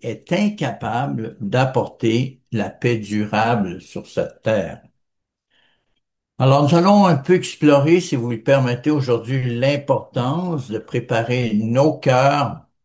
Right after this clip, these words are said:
à autre chose, à vraiment quitter pendant quelques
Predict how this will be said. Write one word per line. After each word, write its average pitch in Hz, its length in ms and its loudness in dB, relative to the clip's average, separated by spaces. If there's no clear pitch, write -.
à 127 220 -4
autre 160 320 0
chose, 117 640 -10
à 107 320 -8
vraiment 156 440 0
quitter 170 500 4
pendant 127 320 0
quelques 131 800 -2